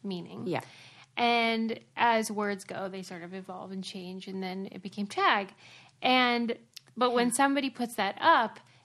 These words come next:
Speaker 1: you as the
Speaker 2: Mm-hmm.
Speaker 1: person who sees it thinks,
Speaker 2: Mm-hmm.
Speaker 1: "It's fun."
Speaker 2: Yeah.
Speaker 1: Right? 'Cause it's, like, wordplay.
Speaker 2: Yes.
Speaker 1: And it's like, "Does it mean that? Oh
Speaker 2: Kinda
Speaker 1: my
Speaker 2: blows your mind.
Speaker 1: gosh."
Speaker 2: It
Speaker 1: Yeah.
Speaker 2: makes you question your reality.
Speaker 1: Yeah, and you're like,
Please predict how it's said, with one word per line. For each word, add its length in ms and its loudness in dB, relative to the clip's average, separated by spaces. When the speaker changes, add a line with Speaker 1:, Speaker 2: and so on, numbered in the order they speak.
Speaker 1:
you 360 2
as 220 0
the 420 -2
Speaker 2:
Mm-hmm. 260 2
Speaker 1:
person 260 4
who 100 2
sees 400 0
it 240 2
thinks, 380 2
Speaker 2:
Mm-hmm. 560 -14
Speaker 1:
"It's 220 -2
fun." 480 2
Speaker 2:
Yeah. 280 2
Speaker 1:
Right? 300 4
'Cause 240 -10
it's, 220 -8
like, 160 -2
wordplay. 960 0
Speaker 2:
Yes. 420 0
Speaker 1:
And 160 2
it's 160 -2
like, 300 -2
"Does 340 -2
it 160 2
mean 300 2
that? 160 4
Oh 40 2
Speaker 2:
Kinda 200 4
Speaker 1:
my 40 6
Speaker 2:
blows 320 6
your 80 4
mind. 360 6
Speaker 1:
gosh." 140 -6
Speaker 2:
It 60 -6
Speaker 1:
Yeah. 120 6
Speaker 2:
makes 200 2
you 60 0
question 380 0
your 80 2
reality. 560 2
Speaker 1:
Yeah, 240 6
and 120 0
you're 180 2
like, 340 2